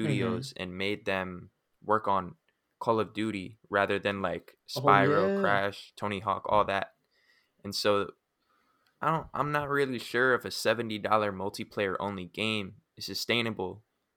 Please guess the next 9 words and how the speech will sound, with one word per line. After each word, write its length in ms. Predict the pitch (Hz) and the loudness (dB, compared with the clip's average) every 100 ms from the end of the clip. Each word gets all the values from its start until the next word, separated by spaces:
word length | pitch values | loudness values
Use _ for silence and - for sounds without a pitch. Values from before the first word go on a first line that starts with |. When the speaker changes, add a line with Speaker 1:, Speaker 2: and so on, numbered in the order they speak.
| _ | _
Speaker 2:
in 100 | - | -2
a 80 | 104 | -2
world 520 | 92 107 113 107 92 - | 2 4 4 4 0 -2
where 200 | 101 98 | 0 2
Warzone 480 | 95 104 98 92 92 | 2 0 0 -6 -8
is 80 | |
free 240 | - - 107 | -10 -6 -4
for 160 | - | 0
everybody. 540 | 98 98 82 76 - | 0 0 -4 -14 -14